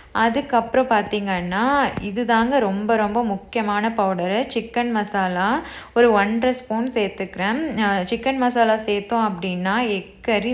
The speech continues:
வேற level டேஸ்ட்ல இருக்கும். அதனால ஒரு ஒன்றரை ஸ்பூன் சேர்த்துக்கிறேன். அதுக்கப்புறம் கொஞ்சமா சில்லி பவுடர் சேர்த்துக்கிறேன். இது எல்லாத்தையும் சேர்த்துட்டு நல்லா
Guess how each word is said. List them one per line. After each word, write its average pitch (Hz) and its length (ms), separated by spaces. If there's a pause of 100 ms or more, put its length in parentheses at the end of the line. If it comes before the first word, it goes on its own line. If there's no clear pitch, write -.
வேற 196 380
level 208 340
டேஸ்ட்ல 190 400
இருக்கும். 185 440 (800)
அதனால 240 480
ஒரு 233 220
ஒன்றரை 214 380
ஸ்பூன் 240 320
சேர்த்துக்கிறேன். 208 640 (120)
அதுக்கப்புறம் 220 720
கொஞ்சமா 226 640
சில்லி 220 320
பவுடர் 214 380
சேர்த்துக்கிறேன். 196 640 (840)
இது 226 140
எல்லாத்தையும் 226 580
சேர்த்துட்டு 208 640
நல்லா 208 540